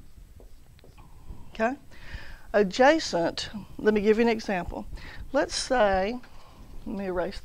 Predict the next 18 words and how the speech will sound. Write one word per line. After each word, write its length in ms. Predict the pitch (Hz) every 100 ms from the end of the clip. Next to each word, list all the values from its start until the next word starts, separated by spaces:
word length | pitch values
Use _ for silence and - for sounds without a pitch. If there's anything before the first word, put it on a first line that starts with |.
| -
this 120 | 226
so 120 | -
you 120 | 202
don't 140 | 196 196
have 120 | 208
to 60 | -
look 160 | -
at 100 | - -
that. 220 | 90 - - - - - - - - - - -
Okay, 440 | 214 226 208 - 190 - - - - -
let's 220 | 349 370
say 340 | - 240 226
that 360 | 214 202 - - 214 - - -
I 220 | 214 262
am 160 | 240 208
living 480 | 196 214 214 185 175
in 320 | 196 190 190
this 400 | 202 208 -